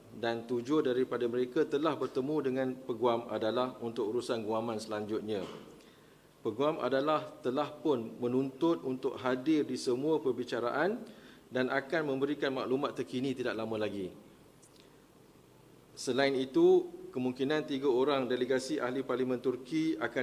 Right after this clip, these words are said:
dihantar pulang malam ini atau pagi esok. Perbicaraan tribunal akan berlangsung dalam tempoh masa, uh, du-, dua, tiga, dua hari akan datang.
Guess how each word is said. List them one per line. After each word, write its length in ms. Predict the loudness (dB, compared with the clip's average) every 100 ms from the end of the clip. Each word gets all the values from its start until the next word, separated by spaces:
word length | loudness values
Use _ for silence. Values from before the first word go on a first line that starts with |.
| -2
dihantar 480 | -2 -2 0 -2
pulang 320 | 0 0 2 0
malam 240 | 0 -2 -2
ini 400 | -2 0 -2 -2
atau 240 | -2 -2
pagi 320 | -2 -2 0
esok. 480 | 0 2 0 0 -8 -20 -14
Perbicaraan 560 | -4 -4 -2 -2 -2 -2
tribunal 720 | -2 -2 0 2 2 0 -2
akan 200 | -6 -6
berlangsung 400 | -4 -4 -4 -4
dalam 240 | -2 -4 -4
tempoh 400 | -6 -2 -4 -4 -6
masa, 400 | -6 -2 -2 -2 -6 -18 -12
uh, 260 | -6 -4 -4 -6
du-, 160 | -4
dua, 160 | 0 0 0
tiga, 240 | -2 -6 -2
dua 160 | -2 0
hari 240 | 0 -2
akan 140 | -2 -6
datang. 180 | -6 -8